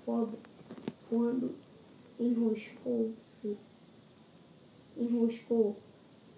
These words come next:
quando se, se enroscou numa linha de pesca com seus outros braços e foi içado para o ar. "Ganhamos um polvo"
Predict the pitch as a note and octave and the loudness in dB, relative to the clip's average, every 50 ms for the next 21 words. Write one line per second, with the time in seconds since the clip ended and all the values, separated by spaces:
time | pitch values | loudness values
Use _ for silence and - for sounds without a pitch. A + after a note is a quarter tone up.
0 | - - - - - - - - - - - - - - - - - - - - | -20 -18 -14 -14 -14 -14 -14 -18 -20 -20 -20 -20 -20 -20 -20 -20 -20 -20 -20 -20
1 | - - - - - - A#3+ A#3+ B3+ A#3+ A#3+ - - - C#4 C4 C4 - - - | -20 -20 -20 -20 -6 -2 0 2 2 2 0 -2 -4 -4 -2 -2 -2 -2 -4 -10
2 | - - - - - - - - C4 C4+ D4+ D4 - - C#4 C4 B3 A3+ A3+ A3+ | -20 -20 -20 -20 -20 -20 -8 -6 -2 0 0 0 -2 -2 0 0 2 2 2 2
3 | A3 G#3 - - - A#3+ A#3 A3 G#3+ G#3+ - - - - - - - - A3 G#3+ | 0 -2 -4 -10 -6 -4 -2 -2 -4 -4 -10 -18 -20 -20 -20 -12 -6 -6 -4 -4
4 | A3 G#3+ G#3+ G#3+ A3 A3+ A#3 B3+ B3+ A#3+ A3+ A3 G#3+ G#3 G#3+ - A3+ G#3+ G#3+ - | -4 -4 -4 0 2 4 4 6 6 6 4 2 2 0 -2 -4 -2 -2 -2 -6
5 | - - - - - - - - - - - - - G#3+ A#3 A#3 B3 A#3 - - | -10 -20 -20 -20 -20 -20 -20 -20 -20 -20 -20 -10 -4 -2 2 2 0 0 -2 -6
6 | - A3+ A3+ - - - A3 G#3+ A3+ A#3 - - - - - - - - - - | -8 -8 -8 -8 -8 -6 -4 -4 -4 -4 -6 -12 -18 -20 -20 -20 -20 -20 -20 -20
7 | - - A3 A3 G#3 G3+ G#3+ G#3 G#3 G#3+ - G#3+ G#3 - A#3 G3+ G#3 G#3+ A3 A3+ | -8 -6 -6 -4 -2 -2 -2 -4 -4 -4 -8 -12 -10 -10 -8 -4 -4 -2 0 0
8 | A3+ - - - - - - - - - - - - - - - - - - - | -2 -2 -6 -14 -18 -20 -20 -20 -20 -20 -20 -20 -20 -20 -20 -20 -20 -20 -20 -20
9 | - - G#3+ - - - A3+ A#3 A#3 A3+ A3+ A3 - - A#3+ A#3+ A#3 A3 G#3+ - | -16 -16 -16 -16 -6 0 2 4 6 4 4 2 0 -6 -4 -2 0 0 -2 -2
10 | A3 G#3+ G#3 G#3 G3+ G#3 A3+ B3+ B3+ A3+ - - - - - - - - - - | -4 -2 -2 -2 -2 -2 -2 -2 -2 -2 -4 -10 -16 -20 -20 -20 -20 -20 -20 -20
11 | - - - - - - - - - - - - - - - - - - - - | -20 -20 -20 -20 -20 -20 -20 -20 -20 -20 -20 -20 -20 -20 -20 -20 -20 -20 -20 -20
12 | - - - - - - - C4+ C4+ C#4+ D4+ D#4+ E4 E4+ F4+ D4+ D#4+ F4+ E4+ - | -20 -20 -20 -20 -18 -2 2 2 6 6 8 8 8 6 6 4 2 2 0 0
13 | - F4+ F#4+ G4+ G4+ F#4+ F4 C4+ B3 A3+ G3+ G3 | 2 6 8 8 10 10 8 6 6 2 0 -2